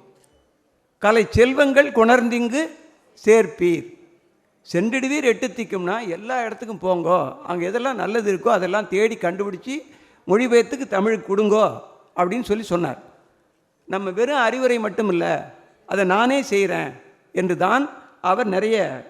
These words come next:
விஷயங்களை அவர் செய்தார். அதுல ஒண்ணே ஒண்ணை மட்டும் நான் உங்களுக்கு சொல்றேன். அ, நீங்க இளைஞர்கள்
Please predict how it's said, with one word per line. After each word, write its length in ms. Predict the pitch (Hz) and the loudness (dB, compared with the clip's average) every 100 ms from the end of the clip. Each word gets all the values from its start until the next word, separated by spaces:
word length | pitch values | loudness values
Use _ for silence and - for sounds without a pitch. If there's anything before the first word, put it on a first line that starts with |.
| - 240 | -18 -8
விஷயங்களை 520 | 175 208 185 180 233 | -4 0 0 0 0
அவர் 280 | 170 170 135 127 - _ | 0 -2 -4 -10 -20 _
செய்தார். 420 | - 202 151 - - - _ _ _ _ - | 0 0 0 -6 -16 -20 _ _ _ _ 0
அதுல 260 | 226 226 | 2 2
ஒண்ணே 280 | 220 247 277 | 0 -2 0
ஒண்ணை 220 | 294 277 240 | 0 -2 -4
மட்டும் 200 | 233 247 | -6 -6
நான் 100 | 208 | -6
உங்களுக்கு 320 | 190 156 175 | -8 -8 -8
சொல்றேன். 360 | 165 180 240 - - _ _ _ _ - | -6 -6 -8 -10 -18 _ _ _ _ -4
அ, 180 | 190 | -4
நீங்க 280 | 196 202 196 | -2 -2 0
இளைஞர்கள் 720 | 190 226 254 226 190 233 262 | 0 2 2 0 0 -2 -4